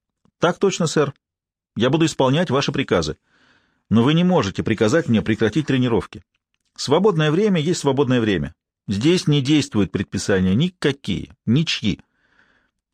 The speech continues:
Он видел, что Бонзо кипит от злости. Командир горяч — это плохо. Ярость Эндера была холодной, и он мог управлять ею,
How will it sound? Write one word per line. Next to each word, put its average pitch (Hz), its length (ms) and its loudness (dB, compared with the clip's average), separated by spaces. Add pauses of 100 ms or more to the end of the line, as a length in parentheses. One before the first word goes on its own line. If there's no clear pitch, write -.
(140)
Он 120 200 2
видел, 127 280 2
что 127 220 0
Бонзо 139 500 2
кипит 160 540 -2
от 104 100 2
злости. 95 580 0 (840)
Командир 127 420 2
горяч — 160 540 0
это 156 160 -4
плохо. 123 480 -2 (960)
Ярость 147 520 0
Эндера 160 420 2
была 113 220 2
холодной, 104 680 0
и - 200 -2
он 143 180 4
мог 143 160 -2
управлять 139 440 0
ею, - 220 -6